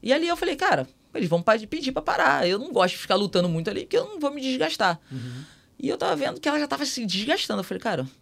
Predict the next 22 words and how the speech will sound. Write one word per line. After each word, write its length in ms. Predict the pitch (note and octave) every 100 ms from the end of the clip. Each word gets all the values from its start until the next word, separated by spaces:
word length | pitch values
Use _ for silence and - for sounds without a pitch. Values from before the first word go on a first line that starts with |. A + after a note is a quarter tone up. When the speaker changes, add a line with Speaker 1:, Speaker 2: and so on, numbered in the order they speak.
| _ _
Speaker 1:
são 240 | - - B3
cinco 320 | B3 B3+ B3+
rounds. 500 | G#3 A3+ F#3 A#2+ - _ _ _ _ -
Eu 100 | G3
tenho 160 | B3+ -
pulmão 200 | C4+ A3
Speaker 2:
Ela 60 |
Speaker 1:
pra 60 | F#3+
Speaker 2:
vai 40 | D#3
Speaker 1:
isso 100 | D#3
Speaker 2:
morrer 120 | A#3+
Speaker 1:
tudo." 100 | G#3
Speaker 2:
daqui 120 | D3
a 40 | F#3
pouco. 160 | D#3 A#3+
Speaker 1:
Ela 100 | E4+
vai 80 |
morrer. 340 | F#4+ E4+ B3 B3+ - - - -
E 60 | -
eu 80 | A#3
fui 120 | D#4
deixando. 500 | - - D#4+ C4+